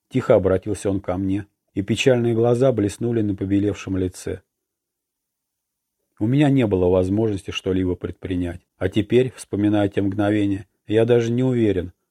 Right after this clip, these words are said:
было ли желание. Больше добавить нечего. Разве только то, что комиссар Франц Палму просидел за закрытыми дверями часа два,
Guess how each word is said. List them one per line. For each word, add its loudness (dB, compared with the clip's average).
было 2
ли 4
желание. -2
Больше 2
добавить 2
нечего. -6
Разве 4
только 0
то, 0
что -4
комиссар -4
Франц 0
Палму -2
просидел 0
за 0
закрытыми -2
дверями 2
часа -4
два, 0